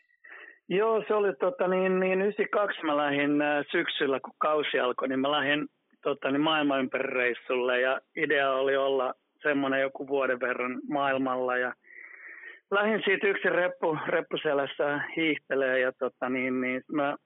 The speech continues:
koko ajan tietysti näki hyvin Manu Matsei eri maissa ja erilaisten ihmisten kanssa ja oli hyvä meno ja hyvin meni kausi ja sit se alkoi lähene.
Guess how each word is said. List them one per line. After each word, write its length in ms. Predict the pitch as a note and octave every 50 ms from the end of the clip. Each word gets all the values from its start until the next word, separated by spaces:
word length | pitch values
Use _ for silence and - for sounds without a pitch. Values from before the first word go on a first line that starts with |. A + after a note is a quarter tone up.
| _ _ _ _ _ _ _ _ _
koko 300 | - F3 D#3+ D#3 E3 D3+
ajan 180 | D3 D3+ D3+ C#3+
tietysti 500 | F3+ E3 D3+ E3 C#3+ - - D3 D3 D3
näki 440 | - - G3 F3 E3 D#3+ - F3+
hyvin 240 | D#3 D#3+ D3+ D3 C#3+
Manu 260 | D3 D3 D3 D3 C#3+
Matsei 640 | C#3 C#3+ C#3+ C#3 - _ - C#3 C3 B2 A#2+ B2+ C3+ - _ _ _ _ _ _ _ _ _ _ _ _ _ _ _ _ -
eri 180 | C#3+ D3+ D3+
maissa 440 | C#3 C#3+ C#3+ C#3 C#3 C3+ - - -
ja 140 | C3+ C3+ C3+
erilaisten 600 | C3 C3 C3+ C3 C3 B2+ B2+ A#2+ - - B2+ C3
ihmisten 400 | A#2+ B2 C3+ B2 - - C3 A#2
kanssa 480 | - B2 B2 B2 A#2 - - - B2 A#2+
ja 160 | A#2+ A#2+ B2
oli 160 | B2 C3 B2
hyvä 220 | C3 C3+ B2+ C3
meno 340 | C3 C3 C3 C3 C3 B2+ A#2+
ja 240 | A#2+ A#2+ A#2+ C3 - _ _ _ _ - -
hyvin 240 | E3 D#3 D#3 D3+ C#3+
meni 220 | C#3 C3+ C3+ C3
kausi 560 | - - E3+ D#3+ D#3+ D#3+ D3+ - - - C#3+
ja 120 | C3+ C3 C3 -
sit 140 | E3 C#3+ -
se 80 | - D3
alkoi 240 | C#3 C3+ - C#3+ C#3+
lähene. 340 | C#3 C3+ C#3 C#3+ C3+ C3+